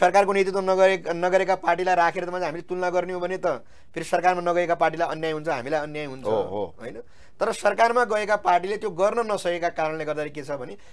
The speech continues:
Speaker 1: ती पार्टीहरू असफल हुँदै गइराखेका
Speaker 2: भने
Speaker 1: छन्।
Speaker 2: जनतालाई धोका दिँदै गएका छन् नेपालका
Speaker 1: होइन, तिनीहरू
Speaker 2: दलहरू।
Speaker 1: त असफल भयो त, जनताको चाहना मुताबिक काम गर्न सकेनन्, असफल भए। असफल भएका कारणले तिनीहरूको विकल्प जनताले खोज्दैछ कि उनको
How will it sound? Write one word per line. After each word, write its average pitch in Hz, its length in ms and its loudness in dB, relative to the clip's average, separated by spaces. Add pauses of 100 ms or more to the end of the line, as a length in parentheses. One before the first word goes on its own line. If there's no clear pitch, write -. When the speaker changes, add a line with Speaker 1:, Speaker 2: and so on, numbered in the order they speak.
(140)
Speaker 1:
ती 233 80 -6
पार्टीहरू 208 400 8
असफल 202 380 0
हुँदै 165 240 -2
गइराखेका 160 340 2
Speaker 2:
भने 202 160 8
Speaker 1:
छन्। 190 80 4
Speaker 2:
जनतालाई 202 200 6
धोका 127 220 4
दिँदै 147 240 2
गएका 113 240 2
छन् 113 140 -8
नेपालका 113 280 2
Speaker 1:
होइन, 120 100 2
तिनीहरू 123 280 6
Speaker 2:
दलहरू। - 140 4
Speaker 1:
त 233 60 4
असफल 233 280 0
भयो 170 240 2
त, 139 300 -10 (160)
जनताको 233 320 4
चाहना 233 320 4
मुताबिक 220 380 0
काम 196 180 0
गर्न 190 180 0
सकेनन्, 196 360 -4
असफल 170 340 -2
भए। 113 240 -8 (420)
असफल 240 340 4
भएका 214 320 4
कारणले 226 260 0
तिनीहरूको 240 340 -2
विकल्प 240 260 4
जनताले 208 280 2
खोज्दैछ 139 420 -4
कि 120 120 -8
उनको 233 360 6